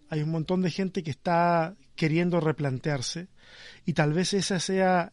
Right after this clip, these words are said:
esa sea la forma de rescatar lo valioso del Evangelio, el constante replanteamiento y, y, y devolverle un poquito de lo salvaje que es el Evangelio de Jesucristo.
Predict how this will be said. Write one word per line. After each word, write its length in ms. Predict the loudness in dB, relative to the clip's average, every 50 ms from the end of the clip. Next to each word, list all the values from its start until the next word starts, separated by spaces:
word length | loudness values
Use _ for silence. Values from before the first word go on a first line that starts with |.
| _
esa 200 | -10 -8 -6 -6
sea 220 | -4 -2 0 0 0
la 100 | 0 -4
forma 760 | -6 -10 -2 4 6 6 6 6 6 4 2 0 0 -2 -6 -12 -20 _ _ _ _ _ _ _ _ _ _ _ _ _ _ _ _ _ _ -8
de 200 | -4 0 0 0
rescatar 680 | 0 0 -6 -6 -4 -4 -4 -2 0 2 2 2 2
lo 140 | 2 2 2
valioso 500 | 2 2 2 0 0 -2 -2 -2 0 0
del 120 | 0 0
Evangelio, 720 | 0 -2 -4 -6 -6 -8 -6 -6 -6 -6 -6 -10 -14 -16 -18 _ _ _ _ _ _ -20 -20 _ -20 -20 _ _ -10
el 100 | -10 -10
constante 720 | -8 -8 -8 -8 -8 -4 -2 -2 -2 -2 -2 -2 -2 0
replanteamiento 1160 | 0 0 -2 -2 -2 -4 -4 -4 -4 -4 -2 0 2 2 2 2 -2 -4 -8 -8 -8 -8 -10 -14 -20 -20 _ _ _ _ _ -20 _ _ _ _ _ -10
y, 400 | -8 -8 -8 -8 -10 -14 -16 -20 _ _ _ -16
y, 280 | -14 -12 -12 -12 -16 -14
y 100 | -12 -10
devolverle 600 | -8 -6 -6 -6 -6 -6 -6 -6 -6 -6 -6 -6
un 100 | -8 -8
poquito 440 | -8 -8 -12 -10 -10 -8 -6 -4 -2
de 60 | -2
lo 100 | -2 -2
salvaje 640 | -4 -4 -4 -2 -2 0 2 2 0 0 0 -4 -6
que 280 | -4 -2 -2 0 2 0
es 200 | 0 -2 -6 -10 _ -6
el 160 | -4 -4 -2
Evangelio 580 | -4 -4 -4 -6 -8 -8 -6 -4 -2 0 0 0
de 100 | 0 -2
Jesucristo. 720 | -4 -8 -10 -10 -10 -10 -10 -12 -12 -16 -18 -20 -20 -20